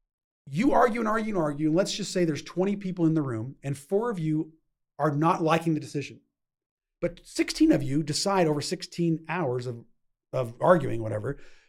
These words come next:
that this is the way the company's going. The company decided we're going down path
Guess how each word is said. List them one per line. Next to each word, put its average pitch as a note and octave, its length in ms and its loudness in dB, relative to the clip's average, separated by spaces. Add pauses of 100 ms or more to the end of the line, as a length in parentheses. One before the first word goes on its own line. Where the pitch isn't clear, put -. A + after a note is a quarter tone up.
that E3 380 4 (260)
this F#3 140 4
is G#3+ 100 0
the G3 60 2
way F3+ 120 8
the F3 80 4
company's E3+ 320 4
going. D#3 200 2
The D3 80 0
company B3 380 0
decided G#3 420 2
we're D#3+ 120 2
going E3 300 4
down D#3 280 2
path C#3+ 340 -10